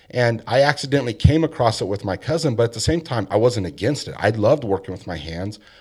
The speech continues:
I loved the satisfaction of building something and then seeing it done. So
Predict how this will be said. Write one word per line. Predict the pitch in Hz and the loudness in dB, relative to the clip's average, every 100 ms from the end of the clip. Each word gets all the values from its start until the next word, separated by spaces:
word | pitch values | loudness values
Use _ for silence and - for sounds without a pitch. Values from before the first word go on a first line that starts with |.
| _ | _
I | 92 | 0
loved | 107 120 | 2 2
the | 110 | 0
satisfaction | - 110 101 - 104 101 - 95 | 0 2 2 0 -4 -4 -6 -8
of | 82 | -4
building | 107 127 117 | -2 0 -2
something | - 98 92 98 | -4 -4 -4 -6
and | 90 90 | -6 -6
then | 87 82 | -8 -4
seeing | - 117 101 87 | -4 0 0 0
it | 80 | -4
done. | 80 151 82 - _ - - - - - | -4 -4 -6 -12 _ -20 -20 -20 -20 -4
So | - 135 123 101 | 2 4 4 0